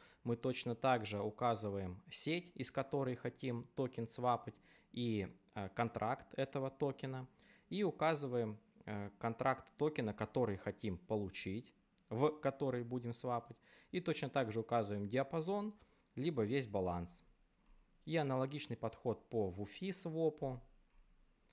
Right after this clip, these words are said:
по вуфи бриджу и по арбитр бриджу. Давайте остановимся на модуле, наверное, по чекеру транзакций. Здесь можно посчитать количество транзакций в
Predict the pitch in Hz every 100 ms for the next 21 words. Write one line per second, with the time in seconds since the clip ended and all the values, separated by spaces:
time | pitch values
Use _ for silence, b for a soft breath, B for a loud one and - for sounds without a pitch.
0 | _ _ 123 117 107 110 - 120 92 104
1 | 104 135 170 180 170 - - _ _ _
2 | _ _ - 147 170 175 127 135 135 139
3 | _ _ - 113 110 101 107 104 92 -
4 | 90 101 98 85 90 85 _ _ _ _
5 | _ _ _ _ b b b _ - 120
6 | 165 175 135 151 143 127 - 120 123 139
7 | 147 120 117 113 120 120 107 101 127 120
8 | 135 123 117 113 120 127 156 196 - 113
9 | - - 104 113 139 - 120 127 131 117
10 | 107 _ _ - 160 - 143 - 131 101
11 | - 117 131 - 117 - 123 123 127 120
12 | - 95 98 98 113 107